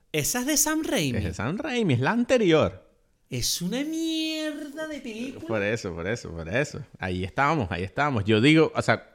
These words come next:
Speaker 2: a-, vol-, voy a conectar con lo que la gente decía. La gente decía, "Es que ojalá que sea una película de Sam Raimi". Y yo que, mira, yo a Sam, de Sam Raimi, en cierta forma, perdí yo la confianza porque la última película que él hizo, que fue en el dos mil trece, hace casi diez años,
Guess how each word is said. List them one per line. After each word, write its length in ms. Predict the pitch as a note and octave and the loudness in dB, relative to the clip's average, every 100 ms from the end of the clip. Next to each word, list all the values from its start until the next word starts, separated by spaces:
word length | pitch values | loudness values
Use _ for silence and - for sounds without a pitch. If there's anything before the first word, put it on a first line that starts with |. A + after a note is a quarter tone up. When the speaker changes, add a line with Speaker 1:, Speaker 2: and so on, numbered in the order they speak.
| - | -2
Speaker 2:
a-, 100 | G#2+ | 2
vol-, 300 | A2+ G#2+ - | 4 4 2
voy 200 | A2+ A#2 | 2 4
a 60 | B2 | 4
conectar 420 | E3+ C3 A2 A2 | 0 0 0 2
con 160 | E3+ | 0
lo 100 | F3 | 0
que 120 | D#3 G#2 | 0 0
la 240 | F2+ F2+ | 0 -2
gente 240 | G2+ F#2+ | 0 2
decía. 260 | D3+ - C3+ | 0 2 0
La 80 | F2 | 2
gente 220 | F#2 B2 | 0 0
decía, 240 | B2 A#2 - - - | 0 -2 -2 -14 -6
"Es 100 | A#2 | -2
que 100 | - | 2
ojalá 220 | F3+ A3+ | 2 4
que 100 | A3 | 2
sea 80 | G#3 | 0
una 100 | G#3+ | 0
película 280 | F#3 C#3+ F3 | 0 0 0
de 40 | |
Sam 160 | D#3+ D3 | 0 0
Raimi". 220 | C3+ F#2+ | 2 2
Y 140 | F#2 F#2 | 2 2
yo 40 | |
que, 60 | G2+ | 0
mira, 240 | G2 E2+ | 0 0
yo 320 | F#2 B2+ - - | 2 0 -2 -4
a 80 | D#3+ | -4
Sam, 160 | - E3+ | -4 -4
de 120 | C#3+ | 0
Sam 220 | C#3+ C#3+ F3+ | 0 0 0
Raimi, 300 | G3 G3+ G3+ | 0 0 2
en 180 | C3+ A2 | 2 2
cierta 380 | C#3 D3+ F#3 | 2 0 0
forma, 400 | G#3 D#3+ D#3 F3 | -2 0 0 0
perdí 560 | - G#2+ G2+ G#2+ A2+ C3+ | 2 2 4 2 2 2
yo 220 | C3 C3+ | 2 2
la 120 | C#3+ | 0
confianza 600 | C#3+ D#3+ D#3+ G2+ E2+ - D3 | -2 -4 -2 -2 -2 -4 -4
porque 320 | A2+ G2+ F2+ - | -2 0 -2 -8
la 120 | - F#2 | 0 2
última 320 | F#2 D3+ D3+ | 2 0 0
película 380 | B2 A#2+ D#3 D3 | -2 0 -2 0
que 120 | C3 | 0
él 100 | D3+ | 2
hizo, 300 | D#3 - - | 2 -2 -6
que 100 | - | -6
fue 140 | F#2 | -2
en 60 | F#2+ | 0
el 120 | D3 | 0
dos 160 | E3 B2 | 0 2
mil 220 | B2 C3+ | 2 0
trece, 300 | D#3+ B2 - | 0 0 -2
hace 160 | - G#2 | -6 -6
casi 260 | A#2+ C#3+ | -4 -4
diez 420 | C3+ C#3+ E3 E3 | -4 0 0 0
años, 360 | - G2 F#2 B2 | -2 -2 -2 -4